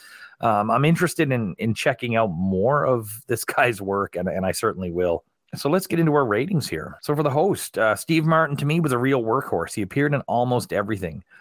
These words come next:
He was funny, even when the material wasn't great. He, he fit in well with the cast,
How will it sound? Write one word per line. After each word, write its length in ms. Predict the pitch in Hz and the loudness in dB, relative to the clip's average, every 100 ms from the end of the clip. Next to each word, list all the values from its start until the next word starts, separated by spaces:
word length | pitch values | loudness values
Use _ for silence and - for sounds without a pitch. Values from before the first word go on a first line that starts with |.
| - - | -20 -10
He 100 | - | -2
was 200 | 131 123 | 0 0
funny, 600 | - - 151 175 190 185 - | -4 -2 2 4 2 0 -2
even 380 | 185 214 214 | 0 2 2
when 100 | 214 | 4
the 80 | 185 | 4
material 580 | 131 - - 120 151 165 | 2 -4 -2 2 2 2
wasn't 280 | 156 143 143 | 0 -2 -2
great. 300 | 123 131 170 | 0 0 0
He, 240 | - 90 | -4 -6
he 120 | 123 | -6
fit 260 | 123 - 180 | -4 -2 2
in 240 | 175 143 | 2 2
well 380 | 107 104 123 147 | 0 2 4 2
with 280 | 131 127 - | 0 -6 -8
the 100 | - - | -14 -16
cast, 680 | - 110 98 127 190 - | -6 -2 0 0 -4 -8